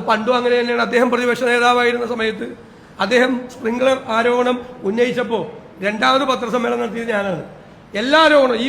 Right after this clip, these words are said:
ബ്രൂവറിയുടെ ആരോപണം അന്ന് അദ്ദേഹം പത്രസമ്മേളനം നടത്തി ആദ്യം പറഞ്ഞപ്പോ ഞാനാണ് പറഞ്ഞത്, രണ്ടാമത് നടത്തിയത്. ഞങ്ങളെല്ലാം ഇതാണ്. അതുകൊണ്ട്, അതുകൊണ്ട് കൂടി ഞങ്ങൾ ഇന്ന് ഒരുമിച്ച് ഇങ്ങ് വന്നത്. ആ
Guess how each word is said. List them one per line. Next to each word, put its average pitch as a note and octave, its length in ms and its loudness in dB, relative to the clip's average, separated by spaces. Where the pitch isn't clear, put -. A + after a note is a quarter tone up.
ബ്രൂവറിയുടെ B3+ 560 0
ആരോപണം A#3 400 0
അന്ന് A#3+ 220 2
അദ്ദേഹം B3+ 280 4
പത്രസമ്മേളനം A#3+ 680 0
നടത്തി A#3+ 280 -4
ആദ്യം A#3 320 4
പറഞ്ഞപ്പോ A#3 340 2
ഞാനാണ് C4 360 2
പറഞ്ഞത്, C#4 300 0
രണ്ടാമത് B3+ 360 -2
നടത്തിയത്. G#3+ 320 -6
ഞങ്ങളെല്ലാം C#4 440 0
ഇതാണ്. G#3+ 260 0
അതുകൊണ്ട്, C4+ 300 -2
അതുകൊണ്ട് C#4 260 0
കൂടി C4+ 180 -2
ഞങ്ങൾ A#3+ 200 -2
ഇന്ന് A#3 160 -2
ഒരുമിച്ച് A3+ 320 -6
ഇങ്ങ് A#3+ 180 -6
വന്നത്. F3 260 -6
ആ A3+ 40 6